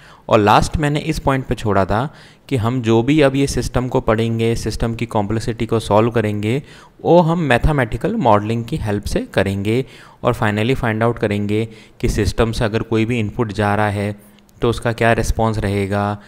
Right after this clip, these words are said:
और किस किस टाइप के, अगर हम कोई अलग-अलग टाइप के जैसे टेस्ट सिग्नल्स यूज़ करें तो उसका क्या रिस्पॉन्स रहेगा, सिस्टम स्टेबल है या नहीं है, ये हम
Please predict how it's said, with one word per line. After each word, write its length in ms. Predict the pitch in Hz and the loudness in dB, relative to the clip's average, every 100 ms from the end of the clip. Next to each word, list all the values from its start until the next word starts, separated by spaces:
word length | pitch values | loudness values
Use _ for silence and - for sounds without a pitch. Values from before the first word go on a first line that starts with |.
| - - _ | -20 -20 _
और 240 | 107 107 - | 0 0 2
किस 140 | 139 | 0
किस 180 | - 135 | 0 0
टाइप 220 | 131 117 | 0 2
के, 60 | 123 | 2
अगर 200 | 117 117 | 2 2
हम 140 | 113 | 2
कोई 220 | 117 123 113 | 0 2 2
अलग-अलग 420 | 110 113 117 113 | 2 2 0 0
टाइप 200 | 110 - | -2 -2
के 80 | 113 | -2
जैसे 220 | 110 113 | -2 -2
टेस्ट 280 | - 117 - | 0 0 2
सिग्नल्स 360 | 117 117 117 | 0 0 0
यूज़ 260 | 110 110 - | 0 -2 0
करें 420 | 110 104 104 104 - - - - | -2 0 -4 -6 -12 -20 -20 -4
तो 160 | 120 107 | 0 0
उसका 220 | 101 120 | 0 -2
क्या 200 | 117 120 | 2 2
रिस्पॉन्स 440 | 117 - 113 113 | 2 0 0 0
रहेगा, 560 | 104 101 98 101 101 101 - - - - | 0 -2 -2 -2 -2 -4 -10 -20 -20 -8
सिस्टम 440 | - 107 127 117 | -6 -2 0 0
स्टेबल 400 | 110 120 110 117 | 0 -2 0 -2
है 240 | 95 107 110 | 0 0 0
या 100 | 110 | 0
नहीं 260 | 104 98 | -2 -4
है, 300 | 92 127 190 | -6 -8 -8
ये 160 | 139 160 | -4 -2
हम 280 | 151 156 | 0 -2